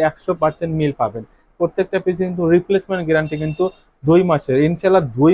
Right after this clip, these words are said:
মাসের মধ্যে যদি কোনো ধরনের কোনো প্রবলেম হয়, যে পাঁচটা প্রবলেম হবে আমাদের কাছে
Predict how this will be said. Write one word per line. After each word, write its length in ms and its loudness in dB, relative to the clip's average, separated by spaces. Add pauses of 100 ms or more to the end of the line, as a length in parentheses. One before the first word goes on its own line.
(100)
মাসের 240 0
মধ্যে 280 0
যদি 260 2 (500)
কোনো 220 2
ধরনের 320 0
কোনো 200 -4
প্রবলেম 380 0
হয়, 140 0 (100)
যে 80 4 (160)
পাঁচটা 380 0 (120)
প্রবলেম 340 0 (100)
হবে 180 2 (360)
আমাদের 320 0
কাছে 200 -2